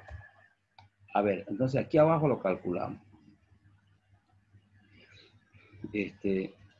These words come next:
ya está aplicada la definición. Ahora sí. Voy a disminuir el tamaño para poder, para no estar subiendo y bajando. Permítame. Lo voy a poner en ciento diez. Ahora sí. Ya. Bien, voy a,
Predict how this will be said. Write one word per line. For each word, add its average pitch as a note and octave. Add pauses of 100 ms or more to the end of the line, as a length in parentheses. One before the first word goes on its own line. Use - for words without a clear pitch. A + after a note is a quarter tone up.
ya B2+
está C#3
aplicada A#2+
la A2
definición. E3+ (220)
Ahora A#2
sí. F2 (600)
Voy C3
a B2
disminuir G#2+
el A#2
tamaño A#2
para F#2+
poder, G2+
para G2
no A#2+
estar A#2+
subiendo A2
y G#2+
bajando. F2
Permítame. A2 (840)
Lo F#2+
voy G2
a G2
poner F#2
en F2
ciento G2
diez. D3+ (840)
Ahora G#2+
sí. - (920)
Ya. F#2+ (720)
Bien, G2+
voy D#3
a, G2+